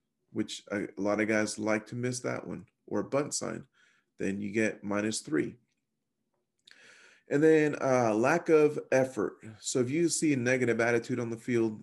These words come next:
this is where, you know, you can get 'em for five, negative five points. You know, things that we don't want on the field, you're gonna pay the price for.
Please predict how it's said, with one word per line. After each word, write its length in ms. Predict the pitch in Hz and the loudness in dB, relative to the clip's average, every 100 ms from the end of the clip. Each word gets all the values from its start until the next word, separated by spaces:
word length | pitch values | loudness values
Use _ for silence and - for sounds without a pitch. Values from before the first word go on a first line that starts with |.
| - | -8
this 240 | 98 110 | -4 -4
is 120 | 110 | -6
where, 460 | 110 101 98 95 - _ | -6 -4 -2 -4 -8 _
you 100 | 110 | -6
know, 80 | 92 | -6
you 120 | 101 | -6
can 140 | 104 | -6
get 140 | 98 104 | -4 -4
'em 120 | 95 | -6
for 400 | - 104 101 - _ _ - | -6 -4 -4 -8 _ _ 0
five, 220 | 110 - - - - | 0 0 -8 -20 -20
negative 400 | - 113 110 104 | -4 0 2 0
five 260 | - 104 101 | 0 -2 -4
points. 460 | 95 78 - - - | -8 -10 -10 -14 -8
You 120 | 110 | -6
know, 140 | 101 | -4
things 320 | 95 123 131 123 | -4 -6 -4 -2
that 180 | 98 | -4
we 100 | 117 | -4
don't 320 | 104 113 110 95 | -4 -2 -2 -2
want 140 | 110 | -4
on 80 | 104 | -4
the 60 | |
field, 300 | 107 107 101 | -4 -2 -2
you're 120 | 104 98 | -4 -6
gonna 200 | 95 95 | -6 -6
pay 240 | 113 101 | -4 -4
the 100 | 92 | -4
price 360 | - 95 90 - | -8 -6 -6 -8
for. 380 | - - - | -12 -14 -14